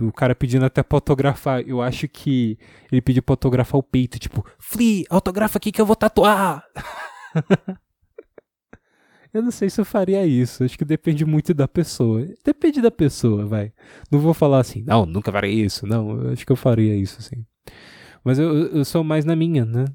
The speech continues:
E aí, assim, eu fui muito pra curtir o show. E esse amigo meu, ele, tipo, falou, "Cara, vai lá, é a sua oportunidade." Cara, meu, minha vibe não é essa, eu não quero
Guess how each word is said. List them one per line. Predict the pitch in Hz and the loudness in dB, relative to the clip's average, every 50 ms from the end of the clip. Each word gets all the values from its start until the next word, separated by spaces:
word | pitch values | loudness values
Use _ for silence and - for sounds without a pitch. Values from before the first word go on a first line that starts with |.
| - _ _ _ _ _ _ _ - | -10 _ _ _ _ _ _ _ -4
E | 123 127 | -2 0
aí, | 131 131 131 135 143 151 156 151 151 156 | 0 2 2 2 2 2 2 2 2 0
assim, | 139 - - 139 127 120 - - | 0 0 -2 0 0 -2 -2 -2
eu | 123 | -2
fui | 117 - - 156 156 | -2 -2 -2 -2 0
muito | 156 165 - - | -2 -4 -2 -2
pra | - 170 | -2 -2
curtir | - - 175 170 160 - - 175 | -2 0 -2 -2 -2 -2 -2 -2
o | 170 | -2
show. | - - - 143 135 131 123 - _ _ _ _ - - _ _ _ _ _ - | -2 -2 -2 0 0 0 -2 -8 _ _ _ _ -20 -20 _ _ _ _ _ -4
E | 120 | -4
esse | 120 - - - 143 139 | -4 -4 -2 -2 0 0
amigo | 131 127 131 131 131 127 | 2 0 0 0 0 0
meu, | 120 117 131 135 | 0 0 0 2
ele, | 131 139 135 131 123 | 2 2 2 0 0
tipo, | - - - | -2 -8 -6
falou, | - - 135 135 131 | -2 0 0 0 0
"Cara, | - - 190 180 175 170 | -2 -4 -6 -4 -4 -2
vai | 160 185 180 | -2 -2 -2
lá, | 175 180 180 185 180 175 | 0 0 0 0 0 0
é | |
a | 175 | -2
sua | - - - | 0 0 -2
oportunidade." | 170 - - 185 - - 180 185 170 151 160 165 170 165 139 131 127 | -2 -2 -2 -4 -2 -2 -2 -2 -2 0 0 0 0 0 -2 -4 -2
Cara, | - 180 175 143 131 131 131 | -2 0 0 2 0 0 -2
meu, | 147 143 135 135 135 135 135 135 131 131 135 139 143 143 | -4 -8 -8 -8 -8 -6 -4 -4 -4 -2 0 0 0 0
minha | 135 135 143 135 | 2 2 2 2
vibe | 123 143 143 139 147 | 2 0 0 0 0
não | 151 156 | 0 0
é | 156 131 | 0 0
essa, | 107 101 - - 123 | -2 -2 -4 -4 -6
eu | |
não | 120 131 | -6 -4
quero | - - 170 156 127 110 | -2 0 0 2 0 -2